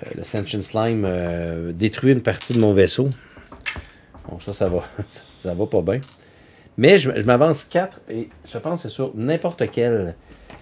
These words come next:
Et là, ce que, la, choose a faction and advance up to two. Ok, donc c'est quatre espaces, mais dans une seule faction. Mais je peux prendre, je peux choisir la faction que je veux. Et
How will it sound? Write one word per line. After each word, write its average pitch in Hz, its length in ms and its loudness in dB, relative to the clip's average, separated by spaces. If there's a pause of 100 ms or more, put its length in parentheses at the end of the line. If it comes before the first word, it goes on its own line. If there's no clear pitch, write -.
(180)
Et 101 60 -8
là, 120 100 -2
ce 135 100 -6
que, 113 80 -2
la, 95 540 -2
choose 156 300 -2
a 113 60 4
faction 123 340 2
and 120 120 0
advance 113 440 -2
up 120 140 -2
to - 100 -18
two. 110 180 -6
Ok, 98 220 -6
donc 98 220 -4 (360)
c'est - 300 -8 (180)
quatre 170 240 0
espaces, 135 520 4
mais 107 100 -4
dans 107 220 0
une 117 280 -2
seule 113 360 2
faction. 107 340 -4
Mais 110 140 0
je - 100 -8
peux - 80 -8
prendre, - 240 -8
je - 80 -12
peux 110 80 -8
choisir 113 380 -2 (560)
la 92 160 -4
faction 123 320 -6
que 110 160 0
je 95 120 -2
veux. 95 300 -4 (1040)
Et 113 260 -2